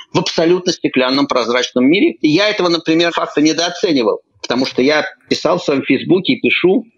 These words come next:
ну, писал, по крайней мере, исходя из того, что это моя страница,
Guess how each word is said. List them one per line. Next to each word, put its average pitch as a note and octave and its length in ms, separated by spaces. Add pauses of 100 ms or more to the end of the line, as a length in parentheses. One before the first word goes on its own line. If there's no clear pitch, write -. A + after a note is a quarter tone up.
ну, - 120
писал, F3 400
по A2+ 100
крайней G2 320
мере, D2 320
исходя A2+ 320
из D3+ 120
того, D3 200
что - 140
это C#3 280 (240)
моя C#3+ 280
страница, C#3 560